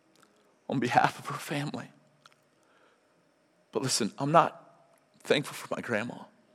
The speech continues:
but I'm here this morning to lift up Jesus. Do you understand that as beautiful as that is, what my grandma did, Jesus is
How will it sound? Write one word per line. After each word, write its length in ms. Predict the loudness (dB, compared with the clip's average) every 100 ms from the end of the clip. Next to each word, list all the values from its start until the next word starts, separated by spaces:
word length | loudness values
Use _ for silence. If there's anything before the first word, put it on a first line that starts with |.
| _ -20 -20 _ _
but 100 | -4
I'm 80 | -2
here 160 | 2 4
this 180 | 4 2
morning 220 | 2 2
to 80 | 2
lift 220 | 0 0
up 100 | -4
Jesus. 520 | -2 -2 -2 -8 -18 -20 _ _ _ _ _ -20 -20 -20 -20 _ -8
Do 80 |
you 60 | -4
understand 560 | 0 0 0 -2 -6 -10 -18 -20 -20 -20 -20 _ _ _ _ _ _ _ _
that 200 | -6 -6 -8 _ _ _ _ _
as 120 | -12
beautiful 400 | 0 2 2 0
as 80 | 4
that 180 | 8 8
is, 180 | 6 2
what 100 | -6
my 100 | -6
grandma 300 | -4 -6 -6
did, 240 | -10 -12 -16 _ _
Jesus 600 | -4 0 0 -2 -8 -12 -14 -20 _ _ _ -20 _ _
is 160 | -8